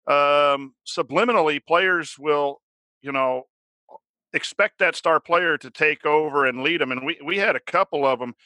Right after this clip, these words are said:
And so I'm looking forward to next year having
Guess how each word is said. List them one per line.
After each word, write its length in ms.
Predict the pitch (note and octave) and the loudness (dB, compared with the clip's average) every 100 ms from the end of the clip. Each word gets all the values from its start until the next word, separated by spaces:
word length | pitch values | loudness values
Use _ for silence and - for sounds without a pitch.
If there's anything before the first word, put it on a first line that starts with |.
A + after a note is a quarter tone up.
| _ _ | _ _
And 100 | C#3+ C#3 | -8 -4
so 480 | F3+ D#3+ D#3 D#3+ - _ | 2 4 4 2 -8 _
I'm 160 | - A3+ | -2 2
looking 260 | A3 G#3 E3+ | 2 0 -4
forward 280 | E3+ E3 | 0 2
to 80 | D3+ | 2
next 320 | D#3 D#3+ - | 0 -2 -2
year 180 | F#3 G3 | -2 0
having 400 | D#3 D3+ C#3+ C3+ | 2 0 0 -6